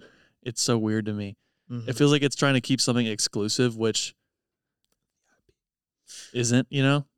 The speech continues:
Speaker 2: Mm-hmm. Yeah. And it's, now there's, I know we could go on. There's probably, I've had a conversation with you. There's so many avenues. I wish we had more time to go down that avenue. So, um,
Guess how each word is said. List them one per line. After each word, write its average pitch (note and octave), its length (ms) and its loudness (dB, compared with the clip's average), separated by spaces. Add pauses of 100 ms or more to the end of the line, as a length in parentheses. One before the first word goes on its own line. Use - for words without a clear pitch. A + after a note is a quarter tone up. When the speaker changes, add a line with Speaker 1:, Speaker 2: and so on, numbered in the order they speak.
(160)
Speaker 2:
Mm-hmm. A2+ 300 -10 (720)
Yeah. G2+ 120 -18 (680)
And A2 100 -10
it's, G#2+ 180 -12 (760)
now C3 360 2 (100)
there's, B2 420 4 (280)
I B2+ 80 0
know B2+ 140 4
we A2+ 120 2
could G2+ 160 -14
go G#2+ 200 -4
on. G#2 340 -8 (720)
There's B2 100 -12
probably, G#2+ 320 -4
I've A#2+ 180 2
had A2+ 140 -4
a F#2 40 -16
conversation G#2 560 -10
with G2+ 120 -10
you. G2+ 100 -4
There's A#2+ 160 0
so A#2+ 160 -2
many A2 160 -6
avenues. A2 460 -4
I B2+ 80 4
wish A#2+ 200 2
we A2+ 80 -4
had G2+ 100 -8
more G#2 160 -6
time A2 440 -8
to A2+ 80 -4
go A2+ 160 0
down A2 260 -4
that G#2 180 -4
avenue. G#2+ 420 -4 (400)
So, A2 500 2 (460)
um, A2+ 400 -2